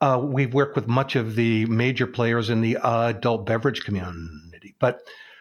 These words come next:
let's, let's look at a couple of real issues. First of all, there is a conflict between global and local, and that if technology in the twentieth century let big food get bigger,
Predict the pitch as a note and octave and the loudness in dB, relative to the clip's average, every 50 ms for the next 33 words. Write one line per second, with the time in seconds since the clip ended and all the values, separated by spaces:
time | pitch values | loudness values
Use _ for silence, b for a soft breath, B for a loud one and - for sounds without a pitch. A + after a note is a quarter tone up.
0 | B B B B - G3+ F3+ G3+ G#3 G3+ - - - - - - E3 F#3 F3+ - | B B B B -2 0 2 2 2 0 -2 -6 -8 -6 -2 0 0 0 0 0
1 | - F3 F3 F3 D3+ C3+ B2+ B2 - - C3 - B2+ A2+ G#2 G#2 A#2 - _ _ | -2 -2 0 0 0 0 0 -2 -2 -4 -4 -2 -2 -2 -2 -4 -6 -14 _ _
2 | - C3 A2 A#2+ B2 A#2+ A2+ A2 G#2+ A2 A2 - - F#2 F#2 F#2+ - - - E3 | -6 -4 -2 0 2 2 2 2 0 0 -2 -2 -6 -8 -8 -10 -6 -4 -2 -2
3 | D#3 - - D3+ A#2 A#2+ A#2 A2+ G#2+ A2 A2 G#2 G#2 - _ _ _ _ _ _ | 0 0 -2 -2 0 0 0 0 2 0 0 -2 -4 -8 _ _ _ _ _ _
4 | _ _ _ _ - C#3+ A#2+ A#2 D3+ D#3+ D#3+ D3 - C#3+ - - - E3+ F#3 F3+ | _ _ _ _ -10 -4 0 2 2 4 2 2 0 -2 -4 -2 0 2 2 2
5 | F3+ - C#3+ C#3+ - - C3+ B2+ - - B2 A2 G#2 G#2 - - G#2+ A2 A#2 G#2+ | 0 -2 -4 -2 -2 -2 -2 -2 -2 -2 -2 0 0 -2 -2 -2 0 0 0 0
6 | A2+ G#2+ A2 A2 A2 - A#2+ G2 F#2 F#2 F#2 G2 - - - - - - _ _ | -2 -2 -2 -4 -4 -6 -4 -4 -4 -4 -6 -8 -8 -10 -12 -12 -14 -20 _ _
7 | _ _ _ _ - - - C3 A#2 A2+ A#2+ A2+ A#2 - - - - D#3 E3 D#3 | _ _ _ _ -10 -4 -2 0 2 2 2 0 0 -2 -6 -4 0 2 2 0
8 | D#3+ - - - B B B B B B B B - - D#3 D#3 D#3 - C#3+ C3+ | 0 -6 -14 -20 B B B B B B B B -4 -2 -2 -2 0 0 0 2
9 | D#3+ F3 E3+ D3 C3+ C#3+ C#3 B2+ A#2+ A#2 A2 G#2+ - - C3 B2+ A#2+ A#2+ A2+ G#2+ | 2 2 2 0 0 0 2 2 2 2 0 -2 -2 -2 0 0 0 0 0 0
10 | - - C3 A#2 - - A#2 A2 G#2 G#2 - - C#3 A2+ B2 B2+ C3 - - A2 | 0 0 0 0 0 0 0 0 0 -2 -2 -4 -2 2 2 2 2 0 -2 -6
11 | G#2 G2 C3+ C3 C3 B2+ - - - C#3+ B2+ B2+ B2+ B2 G#2+ - - C3+ A#2+ A2+ | -6 -2 -2 -2 -2 -4 -8 -4 -2 0 2 2 2 0 -2 -2 0 2 2 2
12 | - - - - B2 A2+ A#2 C#3+ E3+ D#3+ - - | 0 -2 -4 -4 -2 0 0 0 0 -2 -4 -10